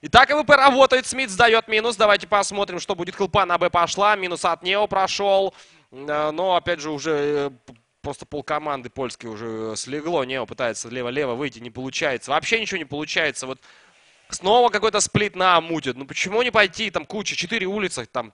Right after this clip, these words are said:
три улицы, четыре улицы. Дать два дыма, спуститься в подкоп, там повоевать, расшатать там по гранатам, поиграться с молотами,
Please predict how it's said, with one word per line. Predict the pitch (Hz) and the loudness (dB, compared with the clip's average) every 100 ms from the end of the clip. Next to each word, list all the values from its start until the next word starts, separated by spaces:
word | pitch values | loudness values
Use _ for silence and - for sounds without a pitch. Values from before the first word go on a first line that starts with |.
| _ | _
три | - 233 | 0 0
улицы, | 202 160 131 127 | -2 -6 -8 -10
четыре | - 170 240 185 | -10 -4 -2 -2
улицы. | 165 139 - 120 | -4 -6 -12 -4
Дать | 156 196 | -2 0
два | 165 202 | 2 2
дыма, | 185 190 170 135 | 2 4 4 4
спуститься | - 156 202 180 - | 0 -10 -10 -8 -4
в | |
подкоп, | - 180 - 180 147 | -2 -4 -2 -2 0
там | 175 175 | 0 0
повоевать, | 175 165 165 165 160 | 0 -2 0 0 0
расшатать | 147 151 170 156 170 | -2 -4 -4 -2 -2
там | 160 147 | -4 -10
по | |
гранатам, | 151 156 156 147 139 127 - - - 185 | -6 -4 0 -2 -2 -14 -20 -20 -20 -10
поиграться | 147 143 170 - - | -8 0 0 0 -8
с | |
молотами, | 165 170 165 143 143 | -6 -2 -2 -4 -10